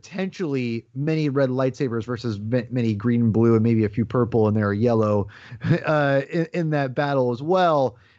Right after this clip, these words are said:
But you could, it wouldn't be necessarily Sith, and you could write around that 'cause the Sith are a very dis-, you know, obviously distinct group. So,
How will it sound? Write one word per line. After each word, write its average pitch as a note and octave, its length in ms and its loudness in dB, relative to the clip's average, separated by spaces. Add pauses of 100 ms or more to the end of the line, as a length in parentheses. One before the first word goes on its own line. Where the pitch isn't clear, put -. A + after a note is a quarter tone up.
But E3+ 380 -2
you F3 100 -8
could, G#3+ 260 -6
it F#3+ 60 -2
wouldn't F#3 300 -2
be D#3+ 120 -8
necessarily D3 540 -10
Sith, - 520 -6 (180)
and F3+ 100 -6
you E3+ 80 -4
could E3+ 140 -4
write F3+ 180 0
around G#3 500 0
that B2+ 300 -2 (280)
'cause F3+ 120 -4
the E3 60 -4
Sith - 360 -6 (540)
are F3 220 2
a D3+ 60 2
very F#3+ 260 0
dis-, - 320 -8 (220)
you D3+ 140 -2
know, B2+ 160 -2
obviously D3+ 360 -2
distinct C3 580 -6
group. G#2+ 320 -2
So, A#2+ 440 2